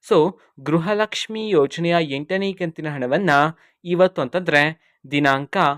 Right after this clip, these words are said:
ಹದಿನೇಳು ನಾಲ್ಕು ಎರಡ್ ಸಾವಿರದ ಇಪ್ಪತ್ನಾಲ್ಕು ಇವತ್ತು ಗೃಹಲಕ್ಷ್ಮಿ ಯೋಜನೆಯ ಎಂಟನೇ ಕಂತಿನ ಹಣವನ್ನ ಬಿಡುಗಡೆ ಮಾಡಲಾಗ್ತದೆ. So, ಯಾವ ಯಾವ ಜಿಲ್ಲೆಗಳಲ್ಲಿನ ಮಹಿಳೆಯರಿಗಾದ್ರೆ ಇವತ್ತು ಹಣವನ್ನ ಬಿಡುಗಡೆ ಮಾಡಲಾಗ್ತಿದೆ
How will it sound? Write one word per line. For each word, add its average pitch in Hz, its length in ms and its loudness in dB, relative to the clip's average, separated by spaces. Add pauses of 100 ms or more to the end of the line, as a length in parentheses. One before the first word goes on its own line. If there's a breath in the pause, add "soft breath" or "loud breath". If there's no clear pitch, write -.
(120)
ಹದಿನೇಳು 175 840 0
ನಾಲ್ಕು 139 460 -2
ಎರಡ್ 139 260 -2
ಸಾವಿರದ 160 300 -2
ಇಪ್ಪತ್ನಾಲ್ಕು 151 880 -4
ಇವತ್ತು 151 560 -4 (280 soft breath)
ಗೃಹಲಕ್ಷ್ಮಿ 170 800 -4
ಯೋಜನೆಯ 156 540 0
ಎಂಟನೇ 170 340 -4
ಕಂತಿನ 156 340 -8
ಹಣವನ್ನ 139 440 -4
ಬಿಡುಗಡೆ 123 400 -4
ಮಾಡಲಾಗ್ತದೆ. 127 680 -2 (540 soft breath)
So, 220 120 -2
ಯಾವ 160 280 4
ಯಾವ 202 300 2
ಜಿಲ್ಲೆಗಳಲ್ಲಿನ 175 760 0
ಮಹಿಳೆಯರಿಗಾದ್ರೆ 147 880 -2
ಇವತ್ತು 139 280 -4
ಹಣವನ್ನ 143 440 -4
ಬಿಡುಗಡೆ 139 440 -2
ಮಾಡಲಾಗ್ತಿದೆ 185 1000 -2